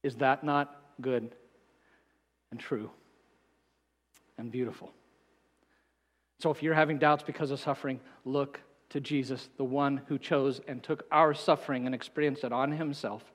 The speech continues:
out of his great love for us. I point you to Jesus. Can we pray? Father,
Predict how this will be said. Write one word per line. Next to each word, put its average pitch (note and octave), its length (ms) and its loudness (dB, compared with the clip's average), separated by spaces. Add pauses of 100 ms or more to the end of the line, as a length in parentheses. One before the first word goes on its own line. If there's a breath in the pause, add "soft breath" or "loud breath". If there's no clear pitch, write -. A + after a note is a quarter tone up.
(380 loud breath)
out A#2 140 -2
of A#2 80 -8
his A2+ 180 -6
great G#2+ 220 -2
love G#2 180 -2
for G2+ 160 -8
us. F2+ 180 -12
I A2 100 -4
point D3 420 -2
you A2 180 -4 (1400 soft breath)
to A#2 60 -8
Jesus. - 360 -12 (1300)
Can A#2+ 120 -4
we B2 80 -6
pray? A#2 260 -4
Father, D3+ 380 6